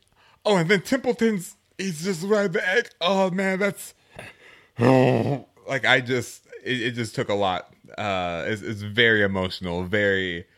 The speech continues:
uh, sweet. 'Cause, like, Charlotte's whole thing is just like, "You made everyone think a spider was beautiful." I'm like, "No,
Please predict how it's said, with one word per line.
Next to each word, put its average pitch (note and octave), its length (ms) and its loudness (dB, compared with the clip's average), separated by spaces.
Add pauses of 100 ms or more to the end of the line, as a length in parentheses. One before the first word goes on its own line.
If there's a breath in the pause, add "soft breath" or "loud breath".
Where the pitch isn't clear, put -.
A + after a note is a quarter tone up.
(340 soft breath)
uh, F#2 300 -4
sweet. A#2+ 720 -8 (260 loud breath)
'Cause, E3 140 -6
like, E3+ 140 -2
Charlotte's F#3 400 -2
whole F#3 140 -6
thing E3+ 180 -6
is D#3 80 -6
just - 140 -12
like, A2+ 140 -8
"You E3 140 -10
made C3 200 -6
everyone B2 340 -8
think C#3+ 200 -10
a D3+ 60 -6
spider D#3 420 -6
was A#2+ 200 -4
beautiful." C#3 540 -6
I'm G2+ 60 -8
like, F#3+ 220 -6 (140)
"No, B3+ 380 -6